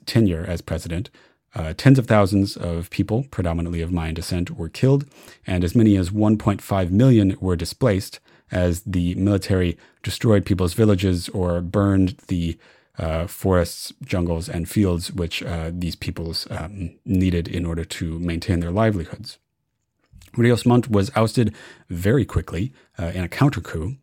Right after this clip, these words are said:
in nineteen eighty-three, uh, and was only able to return to politics, uh, very, very later in the nineteen nineties.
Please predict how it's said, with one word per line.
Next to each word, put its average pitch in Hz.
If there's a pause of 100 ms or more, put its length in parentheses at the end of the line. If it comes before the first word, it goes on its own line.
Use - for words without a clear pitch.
(120)
in 85
nineteen 92
eighty-three, 87 (400)
uh, - (260)
and 90
was 90
only 110
able 101
to -
return 101
to 104
politics, 92 (300)
uh, 85 (180)
very, 95
very 85
later 90 (460)
in 90 (100)
the 85
nineteen 87
nineties. 95